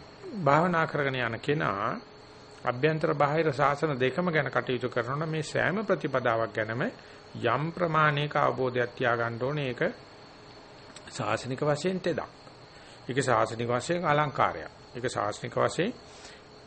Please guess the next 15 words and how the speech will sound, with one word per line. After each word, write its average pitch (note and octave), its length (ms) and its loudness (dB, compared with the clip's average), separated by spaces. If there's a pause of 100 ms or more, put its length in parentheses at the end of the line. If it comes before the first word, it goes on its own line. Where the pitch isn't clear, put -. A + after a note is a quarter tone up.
(560)
තමන්ට C3 360 0
හම් B2 200 2
වෙන B2+ 220 0 (520)
අධිකාරී B2+ 560 0
ශක්තිය. - 440 -2 (880)
නමුත් B2 240 -2
මේ B2+ 140 2
වැඩේ C3 380 6 (520)
මේ B2+ 180 -2
ඔක්කොම C3+ 320 2
ප්‍රතිපදා A#2+ 500 4
ටික A#2 180 0
දැනගෙන, B2+ 460 2 (680)
අ, A#2 100 -2 (920)
විශේෂයෙන්ම B2 580 2